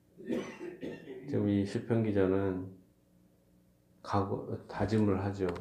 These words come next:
"내가 평생에 기도하리로다." 우리가 또 그런 다짐을 해야 될 게 있습니다.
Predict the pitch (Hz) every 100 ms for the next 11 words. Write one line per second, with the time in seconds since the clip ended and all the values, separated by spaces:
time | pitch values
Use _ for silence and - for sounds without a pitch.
0 | - 101 98 95 - - 185 190 185 165
1 | 151 143 139 - 82 82 80 73 - 82
2 | - - _ _ - _ _ _ _ -
3 | 104 110 110 101 110 107 - - 110 107
4 | 98 87 90 - - 98 101 95 104 110
5 | 95 - 87 - 85 82